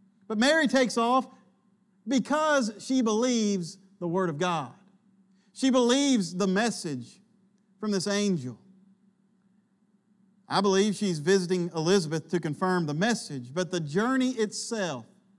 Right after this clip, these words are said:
is motivated by her belief that she is, in fact, carrying the Son of God.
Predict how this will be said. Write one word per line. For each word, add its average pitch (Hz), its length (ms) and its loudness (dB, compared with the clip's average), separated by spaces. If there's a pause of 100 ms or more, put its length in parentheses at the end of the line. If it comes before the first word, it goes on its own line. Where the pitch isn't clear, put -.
(920)
is 147 180 -6
motivated 170 640 0
by 151 180 2
her 185 260 -2
belief 160 440 -8
that 143 140 -10
she 190 360 -6
is, 202 380 0
in 185 240 -4
fact, 143 540 -8 (380)
carrying 127 680 -6 (720)
the 123 80 -20
Son 127 240 -10
of 123 100 -8
God. 127 220 -10